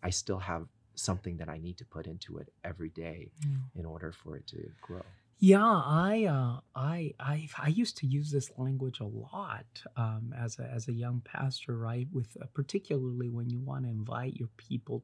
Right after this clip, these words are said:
Speaker 2: to come and be part of the worship service, especially, you know, when you're, when you're a young pastor, uh,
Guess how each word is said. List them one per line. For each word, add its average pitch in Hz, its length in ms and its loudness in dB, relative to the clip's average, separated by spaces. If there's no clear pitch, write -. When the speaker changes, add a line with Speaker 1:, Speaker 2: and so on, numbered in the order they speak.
Speaker 2:
to - 160 -8
come 107 520 -4
and 110 480 -4
be 135 120 4
part 135 400 0
of 117 120 -4
the 117 80 -4
worship 156 480 -2
service, - 580 -8
especially, 135 480 0
you 123 160 0
know, 123 160 0
when 113 280 -2
you're, 110 280 -4
when 127 240 4
you're 120 360 -2
a 117 120 -4
young 123 320 -2
pastor, 113 760 -4
uh, 120 140 -12